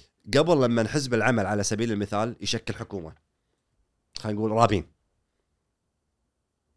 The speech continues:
رابين أيضًا ماضية دموي، بس كن بينك مع نتنياهو شخص ممكن في فسحة خمسة بالمية مو أنت تتفاهم معاه،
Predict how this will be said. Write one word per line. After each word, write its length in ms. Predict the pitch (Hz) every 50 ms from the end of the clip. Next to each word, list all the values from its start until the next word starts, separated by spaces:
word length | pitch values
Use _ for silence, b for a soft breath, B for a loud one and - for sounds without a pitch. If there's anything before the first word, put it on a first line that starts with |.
| _ _ _ _ _ _ _ _ _ _ _ _ _ _ _ _ _ _ _ _ _ _ _ _ _ _ _ -
رابين 220 | 90 95 87 107 104
أيضًا 220 | 95 113 123 131
ماضية 260 | 110 95 98 113 113
دموي، 320 | 113 131 120 101 82 73 - - _ _ _ _ _ _ _ _ _ _ _ _ _ _ _ _ _ _ _ _ _ _ _ _ _ _ _ _ _ _ _
بس 160 | - 90 92 -
كن 140 | 98 95
بينك 240 | 95 120 127 110 101
مع 180 | 95 98 98 101
نتنياهو 600 | 95 - 104 104 113 127 127 123 127 143 147 143 - _ _ _ _ _ _ _
شخص 440 | - - 135 139 135 - - - -
ممكن 480 | 120 139 139 139 - 156 151 165 165 - _ _ _ _ _ _ _ _ _ _ _ _ _ _ _ _ _ _ _ _ -
في 260 | - - 135 139 131
فسحة 380 | - - 160 - - - 117 107
خمسة 320 | - 151 156 - - 139
بالمية 500 | 123 131 143 151 147 151 170 185 - _ _ _ _ -
مو 140 | 131 175 214
أنت 100 | 226 202
تتفاهم 380 | 156 139 - - 131 131 117
معاه، 260 | 113 104 110 127 135